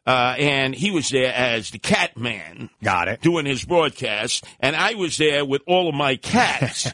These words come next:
Speaker 2: <laughs>
Speaker 1: having run for mayor, my eighteen rescue cats.
Speaker 2: Right.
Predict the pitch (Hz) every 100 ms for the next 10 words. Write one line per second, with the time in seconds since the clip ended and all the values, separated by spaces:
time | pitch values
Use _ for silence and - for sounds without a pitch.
0 | - 117 - 180 165 143 165 175 - 151
1 | 147 147 147 135 170 208 - 190 180 170
2 | 147 185 - - 170 139 190 196 110 120
3 | 113 104 104